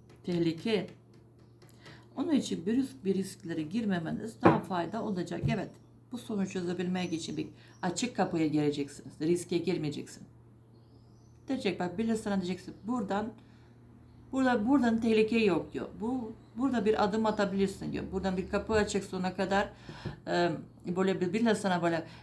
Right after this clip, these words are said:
doğru bir kişiler belki bir şey bilgi verebilir. Doğru bir kişilik sana bir fırsat gösterebilir. Bu kapıya gir. Bu kapı fırsat kaçırdığı zaman,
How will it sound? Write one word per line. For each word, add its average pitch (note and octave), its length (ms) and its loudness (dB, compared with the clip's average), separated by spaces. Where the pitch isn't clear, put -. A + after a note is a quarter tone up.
doğru A3+ 300 8
bir G#3+ 140 0
kişiler G3+ 480 4
belki E3 320 0
bir E3 60 -4
şey E3+ 300 -2
bilgi F3 340 2
verebilir. E3+ 480 2
Doğru G3+ 280 4
bir A3 140 -2
kişilik G3 300 -2
sana E3 320 -4
bir E3 100 -4
fırsat F#3+ 540 -2
gösterebilir. G3+ 720 -2
Bu A3 140 0
kapıya E3+ 360 0
gir. - 200 -4
Bu A#3+ 100 -2
kapı - 280 0
fırsat C#4+ 440 2
kaçırdığı B3 420 -2
zaman, F#3+ 440 -2